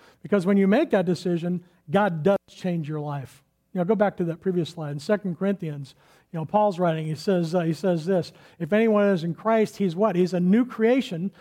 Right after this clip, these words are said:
The old is gone, it's passed away. Uh, behold, the new has come." And so you're in a series today. It's called Change Lives, that are, that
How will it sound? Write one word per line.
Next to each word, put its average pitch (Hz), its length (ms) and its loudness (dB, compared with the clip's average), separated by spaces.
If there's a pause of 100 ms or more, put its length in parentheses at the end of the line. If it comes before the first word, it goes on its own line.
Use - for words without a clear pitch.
(240)
The 170 140 2
old 233 240 4
is 196 220 2
gone, 185 400 2
it's 185 160 -2
passed 202 460 -4
away. 165 520 -2 (340)
Uh, 156 200 -18
behold, 185 480 0
the 233 80 2
new 165 260 0
has 208 140 -4
come." 262 340 -8 (720)
And 180 80 -4
so 208 180 0
you're 254 300 4
in 220 80 4
a 185 140 2
series 226 720 0
today. 180 380 -2
It's 175 180 -2
called 175 320 0
Change 233 440 0
Lives, 190 560 0 (300)
that 180 280 0
are, 175 320 -2 (200)
that 185 240 0